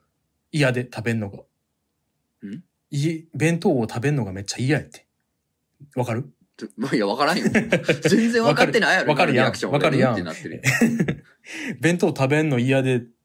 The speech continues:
Speaker 1: なんか、何、何が理由やったんかわからんねんけど、みんなの前でひ-、食べるのが恥ずかしいやったんか、
Speaker 2: うん。
Speaker 1: 冷たいご飯を食べんのが嫌やったんか、
Speaker 2: うん。
Speaker 1: お母さんの料理が好きじゃなかったんか、ぞ-、どれかわからんねんけど、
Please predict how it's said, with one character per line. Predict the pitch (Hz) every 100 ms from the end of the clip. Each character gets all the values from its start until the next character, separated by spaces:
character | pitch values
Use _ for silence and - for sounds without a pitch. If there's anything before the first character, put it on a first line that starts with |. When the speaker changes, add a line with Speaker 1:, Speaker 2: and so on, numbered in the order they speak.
| _
Speaker 1:
な | 135
ん | 131
か、 | 107 104 - _ _
何、 | - 143 269 262
何 | 165 202
が | 220
理 | 214
由 | 226
や | 175
っ |
た | 117
ん | 107
か |
わ | 113
か | 120
ら | 117
ん |
ね | 101
ん | 95
け |
ど、 | 98 92 - 147
み |
ん | 190
な | 160
の | 113 131
前 | 123 127 143
で | 117
ひ-、 | 117 - _ -
食 | 123
べ | 135
る | 135
の |
が | 113
恥 | 110 113
ず |
か | 120
し | 113 107
い |
や | 90
っ |
た | -
ん | 92
か、 | 95 98 127 _ _
Speaker 2:
う |
ん。 | 80 78 - - _ _ _ -
Speaker 1:
冷 | 175 185
た | 127
い |
ご | 117
飯 | 117 107
を | 107
食 | 113
べ |
ん | 113
の | 101
が | 95
嫌 | 104 95
や |
っ |
た | -
ん | 92
か、 | 95
Speaker 2:
う | 92 87 -
ん。 | 82 78 _ _ _ _ _ _ - -
Speaker 1:
お | 147
母 | 160
さ | 127
ん |
の | 107
料 | 113 117
理 |
が | 95
好 | 90 -
き | 117
じ |
ゃ |
な | 104
か | 110
っ | 113
た | 101
ん | 98
か、 | 98 107 120
ぞ-、 | 127 143 143 - -
ど | 139
れ | 147
か | 110
わ | 117
か | 123
ら | 120
ん |
ね | 98
ん | 87
け | 92
ど、 | 90